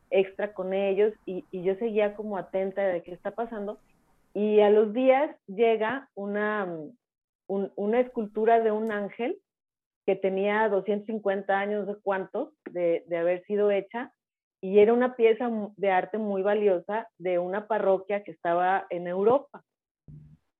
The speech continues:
Y entonces la trajeron a ser restaurada, eligieron la Escuela de Artes Plásticas por este equipo de restauradores, y al ángel le faltaba una de sus plumas y la uñita de un dedo.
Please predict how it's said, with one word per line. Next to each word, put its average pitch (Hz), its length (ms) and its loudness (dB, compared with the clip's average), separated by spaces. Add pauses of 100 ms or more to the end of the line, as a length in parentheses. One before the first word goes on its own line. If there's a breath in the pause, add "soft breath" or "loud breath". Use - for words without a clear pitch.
(340)
Y 190 60 -2
entonces 214 240 6
la 277 160 2
trajeron 247 720 2 (280)
a 175 140 -10
ser 190 160 -2
restaurada, 226 680 0
eligieron 220 640 2
la 220 60 -2
Escuela 202 300 -2
de 196 80 2
Artes 214 160 -14 (100)
Plásticas 214 520 -6
por 196 200 0
este 226 320 2
equipo 247 440 -4
de 214 120 0
restauradores, 165 840 -6 (540)
y 208 140 6
al 208 180 8
ángel 233 320 0
le 262 120 2
faltaba 220 680 0
una 226 280 -2
de 233 120 -2
sus 208 200 -18
plumas 220 460 -2 (220)
y 196 160 -2
la 190 160 2
uñita 226 480 0
de 220 80 0
un 220 120 -4
dedo. 254 320 2